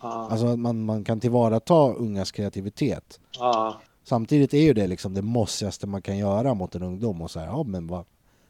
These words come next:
Speaker 2: vad fint. <laughs> Här får du
Speaker 1: <laughs>
Speaker 2: färg, kom och måla lagligt på." Då dör det,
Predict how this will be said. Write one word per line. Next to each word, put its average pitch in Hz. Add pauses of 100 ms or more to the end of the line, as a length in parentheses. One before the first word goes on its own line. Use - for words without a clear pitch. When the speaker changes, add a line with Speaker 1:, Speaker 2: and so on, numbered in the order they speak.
Speaker 2:
vad 107
fint. 175
<laughs> 165
Här 120
får 170
du 160
Speaker 1:
<laughs> 113
Speaker 2:
färg, 151
kom 151
och 147
måla 123
lagligt 107
på." 120
Då 120
dör 156
det, 110